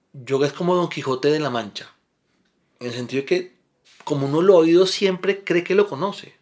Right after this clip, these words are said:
Pero, ¿quién ha leído Don Quijote de la Mancha? Entonces, con yoga uno constantemente oye que no sé quiéncito hace yoga, que el otro se certificó en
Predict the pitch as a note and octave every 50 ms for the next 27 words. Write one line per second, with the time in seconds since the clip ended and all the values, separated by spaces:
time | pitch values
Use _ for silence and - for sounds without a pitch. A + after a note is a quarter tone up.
0 | _ _ _ _ - B2+ B2 B2 A#2+ A#2+ - - _ _ _ _ - - - D3
1 | C#3+ D3 D3 D3+ D#3 D#3+ E3+ E3 E3 E3+ E3+ F3 F3 F3 F#3+ F3 E3+ E3 - C3
2 | - - A#2+ - - - E3 - - - C#3+ C#3 F3+ G3 D3 A#2 - - - -
3 | _ _ _ _ _ _ _ _ _ _ _ - - - - - - - _ _
4 | - - - - - - - - - - - - _ _ _ _ - - - -
5 | - - - _ _ _ - C#3 C3+ C3+ - - E3 E3 - - - F3+ E3 D3
6 | C3 C#3 C3+ C3 B2+ C#3+ D3 D#3 D#3 D#3+ D#3+ E3 E3+ F3 F3 - - - _ _
7 | _ _ _ _ _ _ _ _ _ _ _ _ - - A#2 - A#2+ - C3 B2+
8 | C3+ C#3 C#3 C3 - - C#3+ C#3+ C#3+ - - - - C#3+ C#3 C#3 C3+ C#3 C3+ -
9 | D3+ C3+ C#3 C3 - - - A#2+ A2+ - - A2+ - B2 A2+ A2+ A2+ G#2+ A2 -
10 | - A#2+ A2+ B2 B2 B2 A#2+ A#2+ A2+ - - A2 G#2+ G2+ A2+ A2+ - B2 A#2+ -
11 | A#2+ - - A2 - - G#2+ - - G#2 G#2 G#2+ G#2+ A2 A2 A2+ A2+ A2+ A#2 A#2+